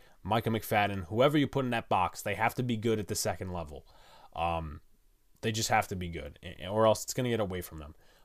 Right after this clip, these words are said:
Overall, though, before we get to the interview, I have the Giants winning this game nineteen to sixteen, getting back on top. Um, obviously, I talked in the playoff video about how the second game means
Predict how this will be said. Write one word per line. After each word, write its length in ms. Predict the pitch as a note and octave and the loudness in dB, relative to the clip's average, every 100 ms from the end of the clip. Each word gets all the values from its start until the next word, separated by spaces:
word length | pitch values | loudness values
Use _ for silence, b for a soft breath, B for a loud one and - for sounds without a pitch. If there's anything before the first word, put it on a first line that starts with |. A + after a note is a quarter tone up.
| b | b
Overall, 500 | - B3 A3+ A#3 A3 | 12 12 12 12 12
though, 240 | F#3+ G#3 G3+ | 12 12 10
before 460 | E3 - D#3+ F#3 | 6 2 6 6
we 120 | F3 E3 | 4 4
get 240 | D3+ C3+ | 2 2
to 180 | - A2+ | -2 -4
the 120 | F2+ | -4
interview, 380 | G2 G#2 F#2 F#2 - b b b b b - | -2 -2 -2 -4 -8 b b b b b 4
I 80 | - | 10
have 100 | A#3 | 10
the 60 | E3+ | 10
Giants 380 | C#3 D3 B2+ - | 12 12 10 6
winning 260 | C3 B2+ | 4 4
this 140 | A#2 - | 2 0
game 240 | B2 G#2+ | 0 0
nineteen 340 | A#2 A#2 - | 0 0 -4
to 60 | G#2 | -6
sixteen, 580 | - F#2+ - - A#2 G#2 | -6 -6 -6 -4 -4 2
getting 460 | A2+ E3+ E3 A#2+ - - - - | 6 8 6 2 -6 -16 -6 8
back 300 | A3 G#3 F3 | 10 10 6
on 180 | D3 B2 | 2 2
top. 440 | - D3 C#3+ - b b b b b | 6 8 8 4 b b b b b
Um, 480 | A2+ A2 G#2 G2+ - - | 2 4 2 -4 -10 4
obviously, 960 | A#2+ C#3+ D3 C3+ - C#3 C3 B2 A2 - | 6 8 6 4 2 2 2 0 -4 -8
I 80 | G#2+ | 0
talked 260 | C#3+ D3 | 4 4
in 40 | A#2+ | 2
the 60 | |
playoff 340 | G#2+ B2+ C3 A2 | 0 2 4 2
video 580 | A2+ B2 A#2+ A#2 A2+ - b b - | 2 4 4 4 2 -2 b b -6
about 480 | A2 A2+ A2 F#2+ | 2 4 4 2
how 600 | - A2+ A2 G#2+ G#2 G2+ G2 | -6 0 4 6 4 2 -4
the 100 | G#2 | -2
second 480 | - D#3+ D#3 C#3+ B2 | 4 6 6 4 0
game 400 | B2+ B2 A#2+ - | 2 2 0 -4
means 560 | G2 A#2+ D3 D#3 D#3 | -4 0 2 2 0